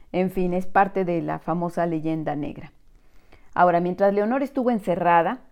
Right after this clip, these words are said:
Enrique padeció otras rebeliones de parte de los hijos,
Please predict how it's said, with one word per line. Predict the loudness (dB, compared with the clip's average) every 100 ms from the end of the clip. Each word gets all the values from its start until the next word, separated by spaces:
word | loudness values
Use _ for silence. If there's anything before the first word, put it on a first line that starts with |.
| _ _ _
Enrique | -2 0 0 0 -2 -2
padeció | 0 0 0 -6
otras | -2 -2
rebeliones | -2 -2 -4 -6 -6
de |
parte | -6 -6 -4 -6
de | -6
los | -8 -10
hijos, | -10 -10 -12